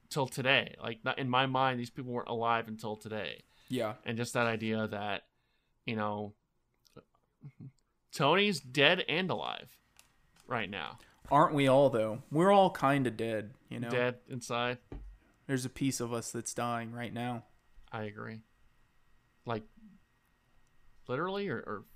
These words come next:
Speaker 1: or just physically or metaphorically? 'Cause I feel like I'm dying every day.
Speaker 2: I think all of those things.
Speaker 1: Damn.
Speaker 2: Whoa.
Speaker 1: So, Sopranos two,
Speaker 2: Whoa.
Speaker 1: let's get it going.
Speaker 2: Sopranos two, the Manny, the mini saints of,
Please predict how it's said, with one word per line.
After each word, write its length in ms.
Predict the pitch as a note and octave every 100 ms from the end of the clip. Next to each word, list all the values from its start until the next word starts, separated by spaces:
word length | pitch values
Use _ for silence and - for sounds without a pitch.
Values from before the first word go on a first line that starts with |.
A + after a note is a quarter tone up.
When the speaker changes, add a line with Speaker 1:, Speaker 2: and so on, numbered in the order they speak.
| -
Speaker 1:
or 160 | G#2
just 260 | - G#2 - -
physically 460 | G#2+ G#2 A2 - F#2
or 80 |
metaphorically? 800 | F#2+ F#2+ G#2 E2 E2 D#2+ - - -
'Cause 120 | -
I 140 | A2+ A2 -
feel 120 | C2+
like 120 | C#2 -
I'm 80 | -
dying 360 | C#2 C#2 C#2
every 160 | C2 D2
day. 300 | C#2 D#2+ - - - - _ -
Speaker 2:
I 80 | C3
think 280 | - A#2 - -
all 240 | A2+ A2
of 100 | A2
those 300 | G#2+ A2 -
things. 480 | A2 A2+ A2+ - - _ _ _ - _ _ _ _ _ _ _
Speaker 1:
Damn. 360 | A#2+ G#2+ A2 A2 _ - _ _ _ _ _ _
Speaker 2:
Whoa. 480 | - - - D2 - _ _ _ _ - _ _ _
Speaker 1:
So, 340 | - D#3+ D3+ D3
Sopranos 600 | D#3+ - D#3+ F3 F3 D#3+
two, 540 | - C3 A#2+ A2+ A2+
Speaker 2:
Whoa. 140 | - -
Speaker 1:
let's 260 | B2 B2 -
get 120 | D#3
it 120 | D#3+
going. 500 | C#3+ B2 B2 A#2+ C3
Speaker 2:
Sopranos 800 | - D3 - G3 F#3 G3+ G#3+ -
two, 460 | - G#3 G#3+ E3 - - C#3
the 120 | C#3+
Manny, 500 | D3 D3 D#3+ F3+ E3+
the 160 | D#3 D#3
mini 320 | E3+ G3 F#3+
saints 460 | - F#3 F#3 F3 F3+
of, 220 | D#3+